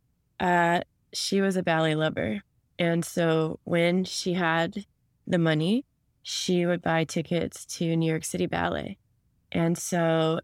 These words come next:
when she learned of my love for dance, she would send pictures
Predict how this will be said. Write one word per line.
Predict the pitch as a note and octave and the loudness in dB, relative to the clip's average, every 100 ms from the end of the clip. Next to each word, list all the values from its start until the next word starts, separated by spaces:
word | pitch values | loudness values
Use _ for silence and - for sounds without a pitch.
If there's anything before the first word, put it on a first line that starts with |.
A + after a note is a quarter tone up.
| - | -4
when | F3+ E3+ | -2 0
she | E3 - F3 E3+ | 0 -2 0 0
learned | E3+ E3+ F3 F3 | 0 0 0 0
of | - - - | -2 -6 -2
my | D#3+ D#3+ | 0 2
love | D#3+ D#3+ | 0 0
for | - F3+ | -4 -2
dance, | D#3 D#3 E3 F3+ _ _ _ _ _ - | 0 2 0 -4 _ _ _ _ _ -14
she | - - - F3+ E3 E3 | -10 -6 0 2 2 0
would | F#2 - | -2 -4
send | - F#2+ - | -4 -2 0
pictures | C4+ - B3 A#3 A3+ A3 G#3+ G3+ G3+ G3 | -2 0 0 2 4 2 2 2 2 -2